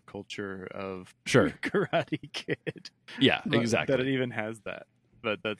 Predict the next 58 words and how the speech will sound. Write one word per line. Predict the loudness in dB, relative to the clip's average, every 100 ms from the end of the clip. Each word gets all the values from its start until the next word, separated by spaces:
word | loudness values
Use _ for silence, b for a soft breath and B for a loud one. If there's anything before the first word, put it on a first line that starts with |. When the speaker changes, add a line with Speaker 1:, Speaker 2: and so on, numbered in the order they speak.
| -8
Speaker 1:
and | -8
then | -6 -8
they, | -8 -6 -6 -6
they | -4 -2
do | 0
a | 0
nod | 0 -2 -4
to | -6
it, |
and | -8
I |
think | -10 -12
it's | -12
great. | -10 -10 -12 _ _ _ _ _ _ 2
Speaker 2:
Yeah. | 4 2 b b b b _ 4
Um, | 6 6 4 -6 -18 _ _ _ _ -2
one | 2 4
thing | 6
I | 6 8
wanna | 6 6
mention, | 4 2 2
I, | 4
I | 6
already | 6 4
talked | 0 0
to | 0
you | 0
about | 0
this | -2 -4
a |
little | -2
bit, | -2 -4 0
but, | 0 0 -6 -6
man, | -2 -2
I | 2
had | 4 4
a |
massive | 4 2 4 4 4 0 0
bone | 0 0
to | -2
pick | -4 -4
with | -4
Netflix | -4 -4 -4 -6 -4 -6 -4
on | -6 -4
this | -6 -6
one. | -8 -10 B B B B 2
Um, | 4 4 2 -4 -12 _ _ _ _ _ _ _ -12 2
you | 6
know, | 6
it's, | 6
it's | 2 -2 2
Friday, | 6 6 6 4
the | 4
day | 6 8
that | 6 2
it |
comes | 0 2 2
out, | 2 0